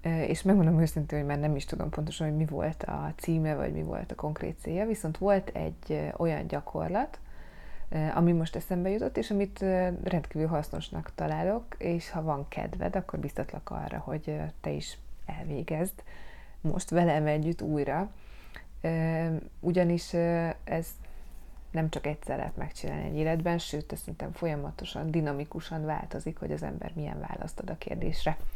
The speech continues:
Nem csigáztak tovább, elmondom, hogy, ö, mi is a feladat.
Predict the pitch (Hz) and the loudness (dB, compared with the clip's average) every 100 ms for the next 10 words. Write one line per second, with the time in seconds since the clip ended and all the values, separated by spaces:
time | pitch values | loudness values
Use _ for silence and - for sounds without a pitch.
0 | - - - - - 160 - - - - | -2 -4 -6 -6 -2 -2 -2 -4 -4 -6
1 | - 233 254 262 - - - - - 147 | 0 2 2 0 -10 -10 -10 -4 -2 0
2 | 151 156 160 160 156 160 156 156 143 143 | 0 2 2 2 2 0 0 0 -2 -4
3 | 139 - 55 - - - | -6 -4 -2 0 -2 -6